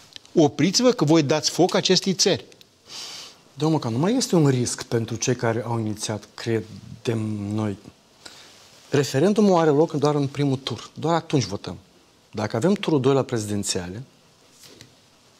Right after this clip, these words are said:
Speaker 2: și rezultatul e cincizeci și unu la patruzeci și nouă, nu contează în favoarea cui,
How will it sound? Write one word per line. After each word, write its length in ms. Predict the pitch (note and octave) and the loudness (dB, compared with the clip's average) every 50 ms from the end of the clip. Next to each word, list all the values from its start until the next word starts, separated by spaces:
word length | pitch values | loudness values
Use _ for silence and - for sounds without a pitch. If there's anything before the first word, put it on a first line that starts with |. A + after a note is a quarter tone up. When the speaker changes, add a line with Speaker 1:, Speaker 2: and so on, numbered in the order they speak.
| _ _ _ _ _ _ | _ _ _ _ _ _
Speaker 2:
și 140 | - - - | -10 -4 -2
rezultatul 480 | B2 A#2+ A2 A#2+ A#2+ C3+ D#3 D3+ - C3+ | 0 0 2 2 2 0 0 0 -2 -2
e 20 | |
cincizeci 300 | - - C#3 C3+ A2+ A#2 | -2 0 0 0 0 -2
și 80 | - D3 | -2 -2
unu 80 | C3+ | -2
la 80 | A#2+ A#2 | -2 -2
patruzeci 420 | - - A2 A2+ - A2 F#2+ G#2 | -2 -4 -6 -6 -6 -8 -6 -6
și 140 | G2 - - | -6 -6 -6
nouă, 260 | G#2 F#2+ F2+ F#2 G2 A2+ C3 | -6 -6 -8 -8 -10 -14 -14
nu 140 | - A2+ G#2+ | -10 -10 -10
contează 400 | G#2 - G#2 G2+ F#2+ G#2 G2+ F#2+ | -8 -8 -8 -6 -4 -4 -4 -4
în 80 | G#2+ G2+ | -6 -6
favoarea 440 | - F#2+ F2+ F2+ F#2+ G#2 G#2+ G2 - - - | -8 -8 -8 -8 -8 -8 -8 -8 -12 -16 -18
cui, 160 | - D#2+ D#2+ | -18 -18 -18